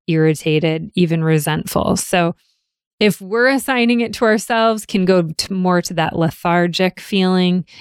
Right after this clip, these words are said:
If somebody else is forcing <laughs> us to do something boring, that's when the resentment,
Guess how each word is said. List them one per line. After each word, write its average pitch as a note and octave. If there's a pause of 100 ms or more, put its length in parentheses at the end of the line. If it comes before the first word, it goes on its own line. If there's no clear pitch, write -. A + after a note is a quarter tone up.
If F#3+
somebody F3
else D#3+
is F#3+
forcing G#3
<laughs> -
us -
to C4+
do A3+
something G3
boring, F3
that's E3
when E3
the D#3+
resentment, D#3